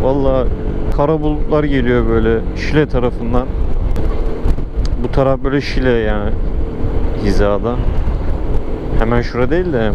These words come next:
bayağı. Bunlar yağmur mu geliyor yine yoksa? Ben ne zaman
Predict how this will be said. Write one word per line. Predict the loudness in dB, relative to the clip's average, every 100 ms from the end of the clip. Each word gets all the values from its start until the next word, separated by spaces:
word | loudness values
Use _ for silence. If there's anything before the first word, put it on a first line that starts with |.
| 2
bayağı. | 2 2 0 0 0 0 -2 -6 -4 -2 -2
Bunlar | 0 0
yağmur | 2 0 0 -2
mu | -2
geliyor | 0 0 2
yine | 0
yoksa? | 0 0 0 -2 -2 -2 -2 -2 -2 -2 -2 0 2
Ben | 2 0
ne | -2 0
zaman | 0 0 -2